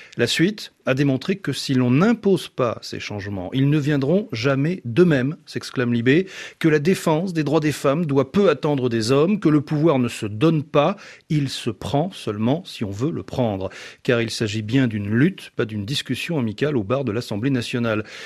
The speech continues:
Et on peut comprendre, poursuit Libération, que beaucoup de femmes ont décidé de ne plus rien laisser passer, de ne plus faire la moindre concession, de ne plus céder le moindre pouce de terrain.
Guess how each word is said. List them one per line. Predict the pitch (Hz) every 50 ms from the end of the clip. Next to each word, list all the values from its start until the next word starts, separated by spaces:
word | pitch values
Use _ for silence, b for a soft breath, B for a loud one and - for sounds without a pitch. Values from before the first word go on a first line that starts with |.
| B B B B B
Et | 135
on | 139 151
peut | 139 165 247
comprendre, | 196 196 175 127 - 139 120 123 135 170 180 - _ _ _ _ _ _ _ _ -
poursuit | 120 139 127 117 - 147
Libération, | 135 131 123 131 120 120 117 - - 175
que | 180 -
beaucoup | 143 131 156 214 - 185
de | 156 -
femmes | - 135 120 131 151
ont | 143
décidé | 131 123 120 - - 127 117 139 143
de | 127 117 127
ne | 113 113 113 104
plus | 101 - 120 113
rien | 101 113 120 127
laisser | 117 110 107 - - 107
passer, | - 131 120 - - - 143 151 160
de | 143 131
ne | 117 113 110 104
plus | 104 - - 131
faire | 120 - - 131 110
la | 107 101
moindre | 110 127 135 127 104 104
concession, | 98 - 110 104 - - 117 - - - 151 160 165 B B B B B B
de | 123 120 143
ne | 143
plus | 131 - - 160 180 165
céder | - - - 143 127 139 147
le | 135 127
moindre | 120 127 139 147 147 127 117 123
pouce | 123 - - 143 131 110
de | 117 110
terrain. | - - 143 127 147 160 180 208